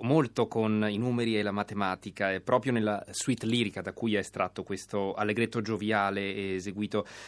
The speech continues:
dal quartetto Duke, eh, Berg perfeziona il, eh, metodo, eh, dodecafonico. Stiamo parlando appunto di matematica, di una particolare e importante applicazione della matematica qui a Radio Trescenza, che è la crittografia, che ci consente di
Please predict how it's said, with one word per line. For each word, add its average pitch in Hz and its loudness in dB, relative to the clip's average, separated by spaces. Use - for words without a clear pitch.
dal 104 4
quartetto 117 0
Duke, 113 -2
eh, 90 -8
Berg 104 -2
perfeziona 110 -2
il, 107 -2
eh, 101 -4
metodo, 98 0
eh, 98 2
dodecafonico. 107 2
Stiamo 151 6
parlando 120 4
appunto 104 -2
di 110 0
matematica, 120 4
di 98 -4
una 95 -12
particolare 120 6
e - 0
importante 120 6
applicazione 107 0
della 101 2
matematica 98 0
qui - -6
a 101 2
Radio 95 -2
Trescenza, 120 0
che - -6
è - 0
la 98 -2
crittografia, 104 2
che 95 -2
ci - -2
consente 107 2
di 104 0